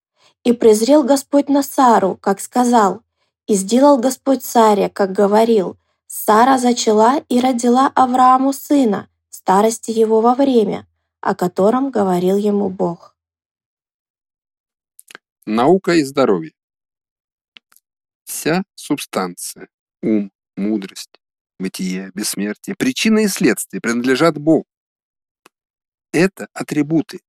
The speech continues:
Speaker 2: вечные проявления бесконечного божественного принципа — любви. Дети Божьи не берут свое начало в материи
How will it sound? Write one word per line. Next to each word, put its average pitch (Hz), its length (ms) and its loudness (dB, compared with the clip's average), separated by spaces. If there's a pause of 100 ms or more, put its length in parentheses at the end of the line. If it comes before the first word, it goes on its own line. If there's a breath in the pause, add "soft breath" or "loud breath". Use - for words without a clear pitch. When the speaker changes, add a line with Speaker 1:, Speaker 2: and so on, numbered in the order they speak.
(160)
Speaker 2:
вечные 170 720 -4
проявления 143 800 0 (340)
бесконечного 113 1040 -6 (300)
божественного 107 760 -6
принципа — - 580 -14 (500)
любви. 143 460 -8 (1500)
Дети 120 420 -2
Божьи 98 540 -4 (480)
не 131 140 0
берут 165 320 2
свое 151 280 0
начало 117 540 -2 (120)
в 98 120 -10
материи 110 580 -4